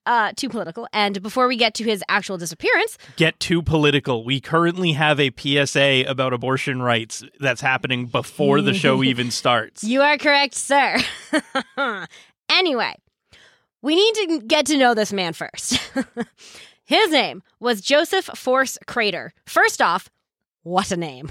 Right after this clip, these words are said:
Speaker 2: Yeah, Force Crater? Heck yeah.
Speaker 1: <laughs> Joseph Force Crater.
Speaker 2: We can drop the Joseph. This is Force Crater, Supreme Court Justice.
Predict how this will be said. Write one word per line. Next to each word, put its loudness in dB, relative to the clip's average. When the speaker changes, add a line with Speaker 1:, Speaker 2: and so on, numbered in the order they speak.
Speaker 2:
Yeah, 4
Force 0
Crater? 2
Heck 2
yeah. 2
Speaker 1:
<laughs> -20
Joseph 0
Force -2
Crater. -6
Speaker 2:
We 2
can 2
drop 4
the 0
Joseph. 0
This -2
is 0
Force -2
Crater, 2
Supreme 2
Court 2
Justice. -2